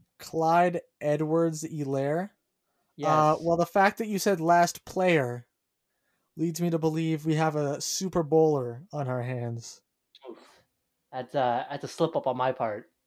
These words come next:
Speaker 2: That's right. Okay. Very good pickup.
Speaker 1: Yay.
Speaker 2: But, uh, yes, Clyde Edwards-Helaire, running back, Kansas City Chiefs. Um, and that concludes our quiz. Nine for
Speaker 1: Wow.
Speaker 2: fifteen.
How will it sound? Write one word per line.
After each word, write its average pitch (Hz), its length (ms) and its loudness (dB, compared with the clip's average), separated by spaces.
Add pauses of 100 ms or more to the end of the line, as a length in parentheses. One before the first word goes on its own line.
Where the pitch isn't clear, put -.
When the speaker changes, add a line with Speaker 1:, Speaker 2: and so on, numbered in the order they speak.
(440)
Speaker 2:
That's 120 200 -12
right. 113 300 -4 (160)
Okay. 139 420 -2 (280)
Very 226 140 4
good 226 140 2
pickup. 220 240 4
Speaker 1:
Yay. 180 360 0 (560)
Speaker 2:
But, 151 120 0
uh, 143 280 4
yes, 156 240 2
Clyde 165 260 4
Edwards-Helaire, 131 680 0 (340)
running 139 240 -2
back, 123 240 -2
Kansas 127 240 -4
City 135 160 -4
Chiefs. 139 400 -8 (800)
Um, 180 640 0
and 185 160 -4
that 240 160 8
concludes 247 320 0
our 233 80 8
quiz. 233 480 6 (560)
Nine 185 260 4
for 233 100 2
Speaker 1:
Wow. 214 60 0
Speaker 2:
fifteen. 190 340 4